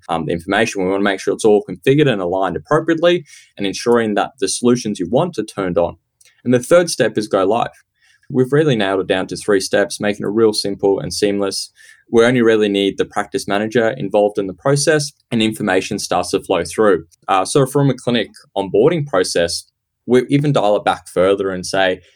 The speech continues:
"Let's start with potentially only one doctor to create a champion within the clinic," or "Let's only start with a really simple solution such as new patient onboarding," 'cause everyone understands that.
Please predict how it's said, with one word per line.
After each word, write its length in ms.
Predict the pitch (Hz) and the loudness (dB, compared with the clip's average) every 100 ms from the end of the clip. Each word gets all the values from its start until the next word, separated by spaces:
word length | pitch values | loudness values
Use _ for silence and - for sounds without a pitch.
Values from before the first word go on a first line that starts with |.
| _ - | _ -2
"Let's 220 | 120 123 | -2 -2
start 400 | - 104 107 - | -2 0 0 0
with 220 | 101 95 - _ _ | 2 2 -2 _ _
potentially 520 | 117 120 117 113 110 | -2 -2 -2 0 0
only 160 | 107 98 | 0 0
one 360 | 104 110 120 | 0 0 0
doctor 500 | 120 120 - 151 151 147 | 0 0 0 2 0 -2
to 120 | 117 | -6
create 220 | - 95 | -2 -2
a 60 | 87 | -2
champion 480 | - 98 104 107 101 | -4 -6 -2 -4 -4
within 280 | 98 104 | -6 -6
the 80 | 92 | -8
clinic," 440 | - 113 110 104 - | -8 -6 -4 -4 0
or 160 | 98 | 2
"Let's 260 | 107 113 135 | 4 2 0
only 160 | 120 | -2
start 400 | 110 110 104 - | -2 -2 -2 0
with 180 | 104 101 - | 2 2 0
a 140 | 98 101 | -4 -2
really 420 | 107 107 107 98 | 2 2 2 -2
simple 380 | - 110 107 101 | -2 -4 -2 -2
solution 500 | - 95 98 - 98 | 0 0 0 -2 -6
such 260 | 101 101 101 | -4 -4 -4
as 120 | 101 | -2
new 120 | 101 | -4
patient 440 | 98 95 95 101 | -2 -2 -2 -6
onboarding," 580 | 95 92 95 104 107 92 | -6 -4 0 2 2 0
'cause 160 | 104 - | -6 -2
everyone 340 | 104 104 104 98 | -2 0 -2 -2
understands 600 | 95 90 - 90 95 95 | -6 -6 -4 -4 -4 -2
that. 340 | 76 - - | -2 -4 -10